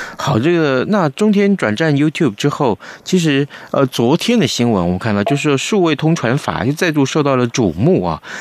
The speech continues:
这个法有必要订立吗？老师，我想请教你，就是像 Podcast 这个事情，到目前其实是，坦白讲，其实是没有，好像我，我不知道我的认知正不正确，要请教老师，就是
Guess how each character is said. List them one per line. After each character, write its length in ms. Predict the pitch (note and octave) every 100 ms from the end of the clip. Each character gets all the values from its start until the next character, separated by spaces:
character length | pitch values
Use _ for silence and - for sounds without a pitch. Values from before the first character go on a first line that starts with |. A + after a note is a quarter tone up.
| -
这 160 | -
个 60 | C4+
法 160 | F3 A2
有 120 | F#3+
必 160 | -
要 160 | F#3+ D#3+
订 380 | - G3+ D#3+ D3+
立 160 | D#3
吗？ 220 | A#2+ G2+ G#2 - - -
老 60 |
师， 120 | D3 C4
我 120 | B3
想 160 | F#3+
请 140 | C3+ A2
教 80 | C3
你， 120 | G#2
就 120 | G3
是 240 | G3+ G#3 D3 -
像 280 | - A3+ F3+
Podcast 800 | - G3 G3 - F#3 B2+ - F#2+
这 100 | C3
个 80 | C3
事 180 | - A#2
情， 240 | F#2+ F2+ - - - - -
到 100 | C#4+
目 160 | C4+ A#3
前 200 | D#3 E3
其 140 | F3+
实 140 | G3
是， 340 | F3 G3 F3+ D3+ - _
坦 100 | -
白 120 | B2
讲， 180 | D#3+ A#2
其 140 | B2+ E3
实 160 | D#3+
是 260 | D#3 C3 A#2+ -
没 260 | B2+ B2+
有， 140 | D#3+ B2
好 140 | -
像 220 | A#2 G3 - _ - - -
我， 80 | C3+
我 180 | A#2+ B2+
不 60 | D3+
知 60 |
道 80 | F3
我 80 | A2
的 100 | A#2+
认 180 | C#3+ B2+
知 140 | B2
正 140 | B2+
不 80 | G#2
正 180 | A#2 G2
确， 120 | -
要 140 | E2 F2+
请 140 | -
教 140 | G2+ F#2+
老 100 | -
师， 140 | A2
就 100 |
是 60 | C#3+